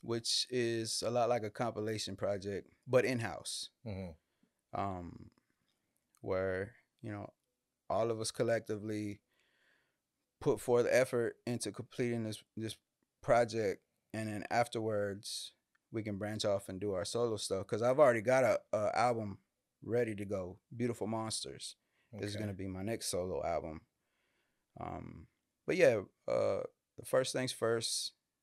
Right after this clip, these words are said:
Speaker 1: is Platoon Season Two. We're gonna come out in full force and rep La Máquina, make sure everybody knows
Speaker 2: Yeah.
Speaker 1: that, eh, you might be hearing a lot of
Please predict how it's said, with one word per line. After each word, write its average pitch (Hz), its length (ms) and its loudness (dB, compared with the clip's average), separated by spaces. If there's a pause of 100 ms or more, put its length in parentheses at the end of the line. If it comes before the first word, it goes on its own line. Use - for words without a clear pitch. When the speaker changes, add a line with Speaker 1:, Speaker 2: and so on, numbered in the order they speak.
(400)
Speaker 1:
is 92 180 -10
Platoon 120 480 -6
Season 123 320 -6
Two. 120 320 -4 (800)
We're 110 120 -4
gonna 104 300 -4 (180)
come 123 140 0
out 123 160 4
in 113 80 0
full 131 240 -2
force 123 540 2
and 104 120 -8
rep 110 200 -2 (300)
La 117 120 4
Máquina, 123 560 0
make 113 160 -4
sure 110 180 0
everybody 113 480 4
knows 113 540 -2
Speaker 2:
Yeah. 90 260 -4 (380)
Speaker 1:
that, 98 340 -2 (640)
eh, 65 140 -12 (260)
you 104 160 -6
might 110 220 -2
be 117 120 -4
hearing 120 300 0
a 110 80 -2
lot 113 240 4
of 107 260 4